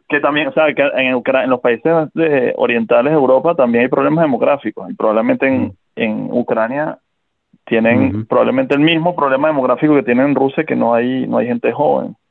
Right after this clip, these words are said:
Speaker 2: Ujú.
Speaker 1: Entonces, bueno, es una pelea de recursos. Al final del día todas las guerras son recursos, quién tiene más plata para ganar o, o a quién le cuesta menos la guerra. Y,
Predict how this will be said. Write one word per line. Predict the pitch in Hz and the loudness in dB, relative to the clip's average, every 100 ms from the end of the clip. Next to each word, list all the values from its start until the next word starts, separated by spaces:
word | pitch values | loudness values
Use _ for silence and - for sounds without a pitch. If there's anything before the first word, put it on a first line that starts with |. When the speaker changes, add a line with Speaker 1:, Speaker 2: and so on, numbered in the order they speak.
| _ _ _ _ _ 110 | _ _ _ _ _ -4
Speaker 2:
Ujú. | 101 101 123 _ _ _ _ _ _ _ _ _ _ _ _ - | -4 -4 -10 _ _ _ _ _ _ _ _ _ _ _ _ -8
Speaker 1:
Entonces, | 117 110 113 113 135 139 135 - | -6 -2 0 0 0 0 -2 -2
bueno, | 139 131 120 | -2 0 0
es | |
una | 143 | 0
pelea | 120 117 | 0 2
de | 135 | 2
recursos. | 131 - 123 - 101 - _ _ - | 0 -2 -4 -4 -12 -12 _ _ -20
Al | 165 | -8
final | 113 113 | -2 0
del | 131 | 2
día | 139 | 2
todas | 135 139 143 | 2 2 2
las | 123 | 2
guerras | 117 120 131 - | 0 2 0 0
son | 135 | 0
recursos, | 131 123 156 165 160 175 175 _ | 0 2 2 2 2 0 -2 _
quién | 131 123 | -4 0
tiene | 127 | 2
más | 139 143 | 2 2
plata | 135 135 | 2 2
para | 139 123 | 2 2
ganar | 113 143 165 - | 2 2 0 0
o, | 131 - - | -2 -2 0
o | 143 | 0
a | 135 | 0
quién | 135 135 | 0 -2
le | 143 | 0
cuesta | 147 143 156 | 0 0 0
menos | 143 147 | 2 0
la | 151 123 | 0 2
guerra. | 117 123 135 143 147 _ _ _ _ _ _ _ _ _ _ _ _ | 2 2 0 -4 -6 _ _ _ _ _ _ _ _ _ _ _ _
Y, | 123 117 110 104 101 101 - | 0 2 2 2 0 -4 -8